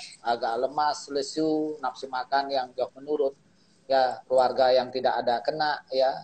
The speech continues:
tidak ada batuk pilek di sekitarnya. Mungkin kita berpikir bahwa ini, eh, suatu gejala covid, ya, khususnya Omikron. Nah, eh, kita Omikron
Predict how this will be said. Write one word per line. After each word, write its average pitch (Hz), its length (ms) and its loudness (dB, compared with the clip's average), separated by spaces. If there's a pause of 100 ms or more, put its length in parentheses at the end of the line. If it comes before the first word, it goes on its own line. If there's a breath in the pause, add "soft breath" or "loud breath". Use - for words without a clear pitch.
(120)
tidak 120 280 -4
ada 123 80 0
batuk 117 320 -4
pilek 131 360 0
di 127 120 -10
sekitarnya. 131 640 -2 (400 soft breath)
Mungkin 139 320 -2
kita 147 400 4
berpikir 135 560 0
bahwa 127 240 6
ini, 135 320 -4 (480)
eh, 117 380 -6 (100)
suatu 131 320 0
gejala 123 600 2
covid, 151 360 0
ya, 123 160 4
khususnya 135 640 -2 (400)
Omikron. 127 640 -2 (800)
Nah, 117 240 -8 (480)
eh, 147 400 4
kita 190 560 4 (240)
Omikron 160 720 2